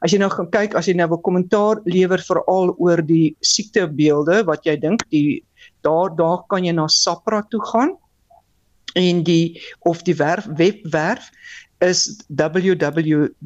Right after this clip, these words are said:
W health dot gov dot Z A slash covid negentien slash. Dit is waar jy moet gaan kyk, en dan kry jy al daai papier, jy kry sapra se vorm daar,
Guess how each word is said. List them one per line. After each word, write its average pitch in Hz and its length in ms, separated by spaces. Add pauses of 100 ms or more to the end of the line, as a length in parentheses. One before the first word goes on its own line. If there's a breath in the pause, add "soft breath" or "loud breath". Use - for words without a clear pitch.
(160)
W 175 720 (500 soft breath)
health 214 640
dot 151 500
gov 240 340 (140)
dot 151 220
Z 151 280
A 233 240
slash 170 480 (100)
covid 165 440
negentien 208 800
slash. - 580 (560)
Dit 185 320
is 233 140
waar 170 200
jy 165 120
moet 160 180
gaan 160 180
kyk, 165 260
en 156 60
dan 156 140
kry 175 200
jy 170 60
al 185 120
daai 170 140
papier, 165 320
jy 151 80
kry 135 180
sapra 180 400
se 226 160
vorm 220 380
daar, 214 280